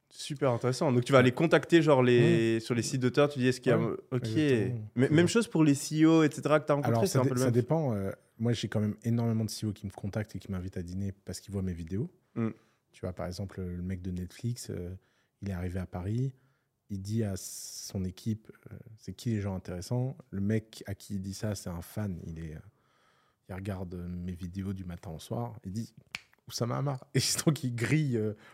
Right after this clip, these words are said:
Speaker 2: le C E O de Publicis, machin. <laughs> Ça, c'est le pouvoir de YouTube. Et donc, le mec de Netflix, il se dit, euh, « C'est, c'est qui ça ? <laughs> C'est lui le mec le plus important de France ? »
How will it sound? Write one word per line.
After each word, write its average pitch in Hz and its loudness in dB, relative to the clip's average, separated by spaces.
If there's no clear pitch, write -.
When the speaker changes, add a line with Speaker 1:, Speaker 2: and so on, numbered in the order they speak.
Speaker 2:
le 120 -4
C - -6
E 127 2
O 127 2
de 123 -2
Publicis, 127 -2
machin. 156 8
<laughs> 151 4
Ça, 165 6
c'est - -2
le 160 2
pouvoir 147 4
de - -6
YouTube. - 0
Et 127 6
donc, 156 8
le 147 6
mec 139 8
de 135 8
Netflix, 147 8
il 127 2
se 120 0
dit, 135 6
euh, « 107 4
C'est, - -12
c'est 143 -4
qui - -18
ça ? - 2
<laughs> 190 4
C'est - -2
lui 233 2
le 240 2
mec 196 2
le 175 -4
plus 170 0
important 170 -2
de 175 -2
France ? » 247 -8